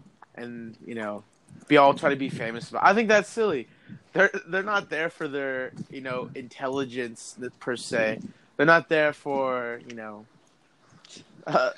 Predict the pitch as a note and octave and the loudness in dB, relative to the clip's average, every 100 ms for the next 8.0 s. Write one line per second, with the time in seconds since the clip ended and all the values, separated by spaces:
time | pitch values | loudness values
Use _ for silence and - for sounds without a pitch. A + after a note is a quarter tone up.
0 | - D#3 D3 B2+ E3 D#3 C#3+ B2 A2+ - | 0 6 6 4 -2 -2 -4 -6 -10 -8
1 | B2+ B2+ C3+ B2+ - C3+ A#2+ - - A#2+ | -4 2 2 0 0 2 0 -4 -6 -2
2 | A#2+ A#2+ A#2 A2+ G#2+ - _ _ B2+ B2 | -2 0 -2 -4 -8 -10 _ _ -2 0
3 | C#3 B2+ - B2+ C3 B2 A2 - _ A#2 | 0 -2 -6 -6 -4 -4 -6 -8 _ -12
4 | A#2 A2 - A2+ A2 A2+ A2+ G#2 G2+ G#2+ | -4 -4 -2 -4 -2 0 0 0 -2 2
5 | G2+ F#2 - - A#3+ - B3 F3 F#3 E3 | 0 0 -6 6 6 8 6 6 4 4
6 | D#3+ _ _ - E3+ F3 G3+ G#3 E3 G3+ | 0 _ _ 6 8 8 6 4 0 -2
7 | D#3+ - D#3 D#3+ E3 E3+ F3 E3 F#3 F#3+ | -2 -6 -8 -8 -8 -8 -8 -8 -10 -10